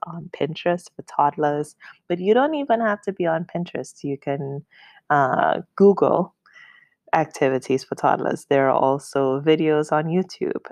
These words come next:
And like I mentioned, those Instagram handles, Busy Toddler, as well as, um,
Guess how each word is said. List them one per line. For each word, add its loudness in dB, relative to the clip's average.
And -2
like 0
I 0
mentioned, -4
those 0
Instagram -2
handles, -2
Busy 0
Toddler, 4
as -4
well 0
as, -2
um, -4